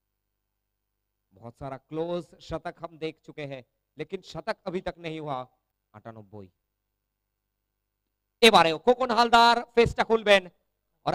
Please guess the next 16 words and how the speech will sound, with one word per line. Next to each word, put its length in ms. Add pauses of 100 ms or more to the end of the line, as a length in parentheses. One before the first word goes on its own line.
आदर 340
कीजिए, 440
सत्कार 480
कीजिए, 380 (380)
और 80 (160)
इस 160
खिलाड़ी 420
को 80
साष्टांग 640 (240)
नमस्कार 540
कीजिए। 320 (1800)
খোকন 320
হালদার, 300 (680)
उनतीस 440 (120)
गेंद 260 (400)
और 200